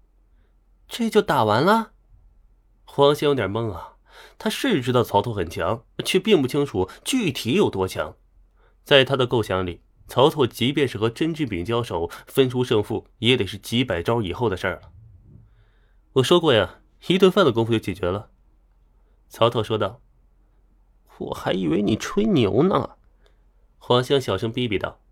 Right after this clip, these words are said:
曹拓没有理会黄香，而是扭头看向黄药师。“机会不错，把人召集过来，我要讲一下。”曹拓说道。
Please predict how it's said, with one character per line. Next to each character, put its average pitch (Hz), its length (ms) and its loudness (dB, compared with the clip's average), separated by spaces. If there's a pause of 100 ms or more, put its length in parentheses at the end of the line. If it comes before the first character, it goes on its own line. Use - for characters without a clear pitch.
(440)
曹 151 220 4
拓 165 180 0
没 135 100 2
有 143 120 2
理 104 120 -4
会 101 120 -4
黄 95 180 -4
香， 123 240 -4 (240)
而 151 140 -2
是 170 140 -6
扭 101 340 -4
头 104 160 -4
看 143 200 -6
向 110 180 -4
黄 92 380 -2
药 180 160 0
师。 101 300 -8 (1500)
“机 180 140 2
会 175 80 4
不 123 100 2
错， 131 360 0 (100)
把 - 160 4
人 143 100 8
召 180 140 4
集 117 80 0
过 104 160 4
来， 80 220 -4 (140)
我 117 80 4
要 147 60 8
讲 110 160 0
一 87 60 -6
下。” 110 240 -2 (920)
曹 113 180 2
拓 113 100 -2
说 101 140 0
道。 98 240 -4